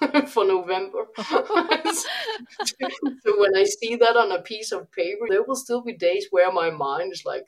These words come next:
"That's a whole lot for one month." When I, when I sit down and do a reading on myself, then I allow that flow from what I see.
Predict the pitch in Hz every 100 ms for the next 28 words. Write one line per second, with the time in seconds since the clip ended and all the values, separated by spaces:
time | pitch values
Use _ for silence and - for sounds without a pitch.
0 | - 139 147 - _ - 160 190 - 113
1 | - - - - 160 160 165 160 151 165
2 | 165 _ _ _ _ _ - 196 180 185
3 | 202 214 220 185 156 - 208 208 214 240
4 | 240 170 170 190 190 175 185 196 214 170
5 | 147 135 - - 151 - - _ _ _
6 | _ _ _ _ 175 175 165 160 156 185
7 | 208 170 - - 156 - - - _ 160
8 | 156 147 156 - - - 135 151